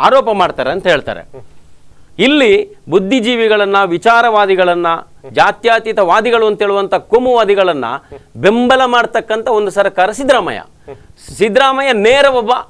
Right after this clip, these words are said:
ನಾಸ್ತಿಕ. ಅಂತಹ ಒಬ್ಬ ಸಿದ್ದರಾಮಯ್ಯ ಮುಖ್ಯಮಂತ್ರಿಗೆ ಈ ರಾಜ್ಯದಲ್ಲಿ ಕಲಬುರಗಿ ಹತ್ಯೆಯನ್ನ ಮಾಡಿರುವಂತವರನ್ನ, ಗೌರಿ ಲಂಕೇಶನ್ನ ಹತ್ಯೆ ಮಾಡಿದಂತವರನ್ನ, ಆರೋಪಿಗಳನ್ನ ಹಿಡಿಯುವಂತ ಯೋಗ್ಯತೆ ಇಲ್ಲ. ಹಾಗಾದ್ರೆ ಇವರು,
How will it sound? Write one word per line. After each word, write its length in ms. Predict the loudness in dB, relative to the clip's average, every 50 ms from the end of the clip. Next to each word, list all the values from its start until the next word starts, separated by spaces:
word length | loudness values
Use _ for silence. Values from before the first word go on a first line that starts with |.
| _ _ -12
ನಾಸ್ತಿಕ. 440 | -6 -4 -4 -4 -4 -6 -10 -10 -10 -14 -18 -18 -20 -20 -20 -20 -20 _ _ -20 _ _ -20 _ -20 -14 -6 -4 -2
ಅಂತಹ 560 | -2 0 -2 -2 0 2 2 4 4 4 2
ಒಬ್ಬ 200 | 2 0 -2 -2
ಸಿದ್ದರಾಮಯ್ಯ 640 | -4 -4 -4 -4 -2 0 0 0 0 2 2 2 2
ಮುಖ್ಯಮಂತ್ರಿಗೆ 920 | 0 -2 -4 0 0 0 0 0 -2 0 -2 -2 -2 -2 -4 -4 -6 -8 -12 -20 -20 _ _ _ -20 _ -20 -20 -20 _ -4
ಈ 180 | -2 0 0 2
ರಾಜ್ಯದಲ್ಲಿ 760 | 2 2 2 2 0 -2 -2 0 0 0 0 0 0 0 -2
ಕಲಬುರಗಿ 600 | -2 0 0 0 2 0 0 0 -2 0 0 0
ಹತ್ಯೆಯನ್ನ 480 | 0 0 -2 -2 0 0 0 0 -2
ಮಾಡಿರುವಂತವರನ್ನ, 920 | -2 -2 -4 -4 -4 -4 -4 -4 -6 -6 -6 -4 -4 -4 -4 -6 -8 -8 -6 -4 -4 -4 -6 _ -20 -20 -20 _ _ _ _ _ _ _ 0
ಗೌರಿ 280 | 2 2 4 4 2 2
ಲಂಕೇಶನ್ನ 560 | 0 0 0 0 0 -2 0 0 -2 0 0
ಹತ್ಯೆ 400 | -2 -2 -4 -6 -6 -2 -2 0
ಮಾಡಿದಂತವರನ್ನ, 840 | 0 2 0 0 0 0 0 0 0 -2 -2 -2 -2 -2 -4 -2 -2 -2 -2 -2 -6 -16 -12 -4
ಆರೋಪಿಗಳನ್ನ 600 | 0 2 2 2 2 0 -2 -2 -2 -2 -2 -4
ಹಿಡಿಯುವಂತ 460 | -4 -2 -2 -2 -2 -2 -2 -2 -2 -4
ಯೋಗ್ಯತೆ 460 | -2 0 0 0 2 0 0 0 -2
ಇಲ್ಲ. 140 | -4 -4 -6 -10 -12 _ -20 -20 -20 _ _ _ _ _ _ -12 0
ಹಾಗಾದ್ರೆ 640 | 2 2 4 4 2 2 2 2 0 0 -2 -4 -2
ಇವರು, 520 | -2 0 2 2 2 2 0 -2 -8 -16